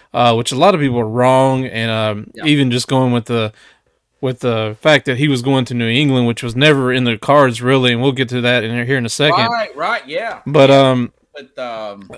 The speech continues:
Speaker 1: I, yeah, and with, with, with Jerod Mayo in his
Speaker 2: Jerod Mayo,
Speaker 1: contracts
Speaker 2: thirty-seven-year-old
Speaker 1: was,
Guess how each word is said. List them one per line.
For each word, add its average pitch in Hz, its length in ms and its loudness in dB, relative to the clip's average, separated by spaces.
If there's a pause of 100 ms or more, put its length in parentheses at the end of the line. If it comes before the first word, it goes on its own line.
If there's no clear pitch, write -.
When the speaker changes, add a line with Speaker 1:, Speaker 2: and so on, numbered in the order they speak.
(460)
Speaker 1:
I, - 160 -6
yeah, 165 320 6
and 143 100 4
with, 135 300 2
with, 139 340 0
with 139 220 0
Jerod 151 280 6
Mayo 135 500 6
in 135 180 0
his 139 140 0
Speaker 2:
Jerod - 60 -16
Mayo, 135 100 2
Speaker 1:
contracts 120 640 0
Speaker 2:
thirty-seven-year-old 160 440 -2
Speaker 1:
was, 127 120 -4